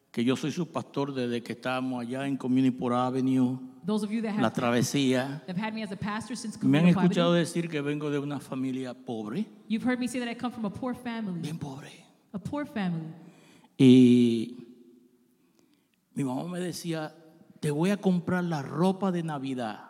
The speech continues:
Speaker 2: My mom would say, "I'm gonna buy you your Christmas clothes."
Speaker 1: Y yo comenzaba a imaginarme lo que ella me iba a comprar.
Speaker 2: And I was already imagining what she was gonna buy.
Speaker 1: Y entonces venía el sufrimiento.
Speaker 2: Then the suffering would come.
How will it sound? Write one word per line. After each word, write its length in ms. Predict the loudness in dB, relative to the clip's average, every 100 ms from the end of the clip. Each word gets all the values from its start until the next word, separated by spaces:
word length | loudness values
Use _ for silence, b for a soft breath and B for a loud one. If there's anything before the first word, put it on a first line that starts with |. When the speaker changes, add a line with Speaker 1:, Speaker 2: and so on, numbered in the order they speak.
| -20 _
Speaker 2:
My 120 | -6 -4
mom 240 | -4 -4
would 120 | -6
say, 80 | -6
"I'm 80 | -6
gonna 120 | -6
buy 120 | -6
you 100 | -6
your 140 | -6 -6
Christmas 400 | -8 -6 -8 -8
clothes." 400 | -6 -4 -4 -4
Speaker 1:
Y 80 | -4
yo 140 | -4
comenzaba 520 | -2 -4 -2 -2 0
a 40 | 0
imaginarme 680 | -2 0 0 0 -2 -4
lo 120 | -4 -6
que 80 | -6
ella 80 |
me 60 | -6
iba 80 | -6
a 60 |
comprar. 320 | -8 -10 -8 -6
Speaker 2:
And 100 | -2
I 40 |
was 140 | -2 -2
already 200 | -2 -2
imagining 500 | -2 -4 -6 -8 -10
what 80 | -10
she 80 |
was 100 | -10
gonna 140 | -10 -8
buy. 140 | 2
Speaker 1:
Y 40 | 4
entonces 400 | 4 2 2 2
venía 260 | 4 2
el 100 | 0
sufrimiento. 840 | 2 0 2 2 4 6 4 2 -2
Speaker 2:
Then 140 | -2 -2
the 60 |
suffering 460 | -4 -8 -8 -8 -6
would 160 | -6 -4
come. 260 | -6 -6